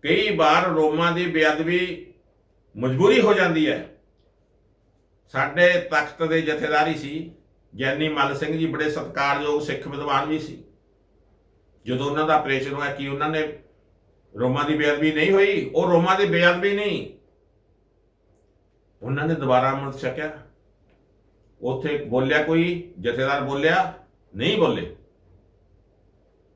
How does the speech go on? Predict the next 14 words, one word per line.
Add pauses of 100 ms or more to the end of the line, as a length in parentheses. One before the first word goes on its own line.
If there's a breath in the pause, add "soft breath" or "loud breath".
(680)
ਮੈਂ
ਤੁਹਾਨੂੰ
ਇੱਕ
ਮਾਮੂਲੀ
ਜਿਹੀ
ਉਦਾਹਰਨ
ਦਿੰਦਾ। (1600)
ਮੈਂ
ਰੋਮਾਂ
ਦੀ
ਬੇਅਦਬੀ
ਨਹੀਂ
ਕਰਦਾ। (1600)
ਦੇਖੋ,